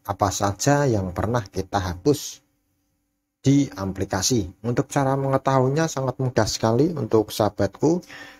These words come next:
Langkah yang pertama, sahabatku tinggal buka saja di Play Store. Kita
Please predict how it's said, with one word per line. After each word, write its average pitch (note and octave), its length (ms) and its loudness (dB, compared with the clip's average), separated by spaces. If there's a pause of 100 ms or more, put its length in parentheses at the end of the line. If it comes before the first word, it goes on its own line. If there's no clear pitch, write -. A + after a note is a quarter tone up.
Langkah C#3+ 320 2
yang C3+ 160 0
pertama, C3 480 0
sahabatku D3 520 0
tinggal A#2 360 0
buka G2+ 320 -2
saja B2+ 720 -2
di A#2+ 240 2
Play F#2+ 320 0
Store. F2 560 -2
Kita - 480 -12